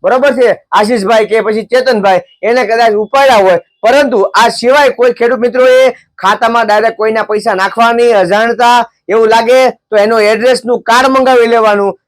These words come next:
જેથી કરીને કદાચ તમે પૈસા દઈને મંગાવતા હો, કદાચ in case, બરાબર છે,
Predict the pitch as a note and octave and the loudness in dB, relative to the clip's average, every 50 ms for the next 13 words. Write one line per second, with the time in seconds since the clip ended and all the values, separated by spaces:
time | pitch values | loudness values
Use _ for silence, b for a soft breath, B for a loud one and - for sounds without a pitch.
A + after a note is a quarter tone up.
0 | _ - C3+ E3 A3+ A#3+ A#3+ C4+ C4 A#3+ B3 A#3+ A#3+ A#3+ A#3 A3 G3+ A3 A#3 A#3 | _ -12 -4 -2 -2 -2 0 -2 -2 0 0 0 2 0 -2 -2 -2 -2 -2 -2
1 | - - A3 A3+ A3+ - G#3 G#3+ A3 A3 A#3 G#3+ G3+ G3 A3+ A3 G#3 F#3+ G3 G3+ | 0 -2 -4 -4 -4 -2 -2 -4 -2 0 0 0 0 0 -2 -2 0 -2 -2 0
2 | A#3+ B3+ C#4 C4+ C4+ B3+ B3 B3 A3+ A#3 - A3+ A#3 C4+ C4 A3+ A3 A#3 B3+ C4+ | 2 0 0 2 2 2 2 2 0 0 -2 -2 0 0 0 0 0 -2 -4 -2
3 | A#3 C4+ B3+ A3 G3 F#3 G3+ A3+ B3 C4+ C#4 C4 C4 A#3+ | 0 0 0 0 0 0 0 0 2 2 0 0 -2 -4